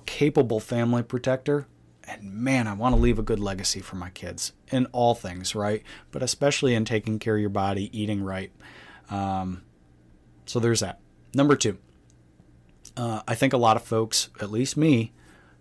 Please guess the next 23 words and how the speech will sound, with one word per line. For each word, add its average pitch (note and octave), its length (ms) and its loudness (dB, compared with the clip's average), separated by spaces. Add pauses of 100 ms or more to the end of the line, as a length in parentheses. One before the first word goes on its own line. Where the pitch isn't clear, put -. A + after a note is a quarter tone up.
get A2 140 -6
defeated C3+ 680 0 (480)
before A2+ 280 -6
they G#2 120 -2
get A2 140 -2
started, F#2+ 500 -4 (340)
um, G2 380 -4
in, G2+ 360 -2 (280)
with A2+ 160 0
an G#2+ 100 0
exercise G#2 520 -2
routine. G2 360 -4
One C#3 160 4
of C#3 80 2
two A#2+ 160 2
things. F#2 260 -8
They A#2+ 80 2
either B2+ 160 4
get G2+ 160 -2
super F3 400 2
excited A#2 440 2
about G2+ 280 0
a F#2 160 -4